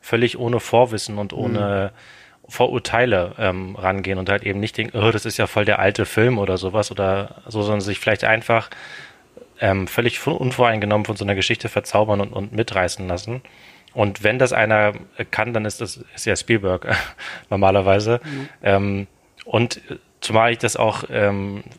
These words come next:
Speaker 1: ich hab jetzt noch nicht so viele moderne Kinderfilme gesehen, aber immer wenn ich mal wieder einen ges-, geschaut habe, dann dachte ich immer, „Oh Gott, oh Gott, oh Gott, das ist ganz, ganz furchtbar.“
Speaker 2: Mhm.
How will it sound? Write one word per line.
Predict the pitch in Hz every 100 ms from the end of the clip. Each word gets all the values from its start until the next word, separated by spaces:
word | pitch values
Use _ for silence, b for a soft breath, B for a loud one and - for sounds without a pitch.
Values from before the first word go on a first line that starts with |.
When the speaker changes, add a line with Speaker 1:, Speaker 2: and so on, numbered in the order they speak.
| 165
Speaker 1:
ich | 117
hab | 110 -
jetzt | 123 -
noch | 104
nicht | 110
so | - 127
viele | - 113 107
moderne | 107 110 101 104 120
Kinderfilme | - 117 107 110 107
gesehen, | 101 101
aber | 98 107
immer | 113 101
wenn | 110
ich | 127
mal | 113 104
wieder | 104
einen | 104 101
ges-, | 101 -
geschaut | - - 107 110
habe, | 110 107 110 - B B -
dann |
dachte | 101 98
ich | 101
immer, | 107 107
„Oh | 107 -
Gott, | - 95
oh | -
Gott, | 92 90
oh |
Gott, | - 90
das | -
ist | 101 -
ganz, | 101 104 -
ganz | 98
furchtbar.“ | - - 104 - 92 113 B B
Speaker 2:
Mhm. | 113 107